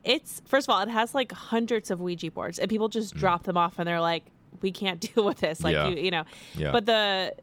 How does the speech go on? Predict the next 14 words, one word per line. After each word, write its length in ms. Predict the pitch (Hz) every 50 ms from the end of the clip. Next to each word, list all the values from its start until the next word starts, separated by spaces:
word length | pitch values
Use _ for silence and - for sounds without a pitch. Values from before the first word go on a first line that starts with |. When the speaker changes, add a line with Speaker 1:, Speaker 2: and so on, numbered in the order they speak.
| _ _
Speaker 1:
one 400 | - 202 202 214 220 233 254 254
item 640 | 185 190 202 196 190 185 180 180 180 175 175 170 - - 190 -
that 160 | 190 185 180
really 300 | 208 262 269 254 247 226
stood 240 | - - - 196 175
out, 220 | 160 151 151 -
again, 280 | - 208 196 185 165 165
there's 220 | 180 185 180 180
many. 300 | 185 196 202 202 202 196
There's, 300 | 185 190 190 190 180 175
there's 280 | - - 185 196 190 185
a 60 | 185
couch 540 | 175 - - - 214 214 226 226 - - -
that 400 | - 196 180 175 175 170 165 -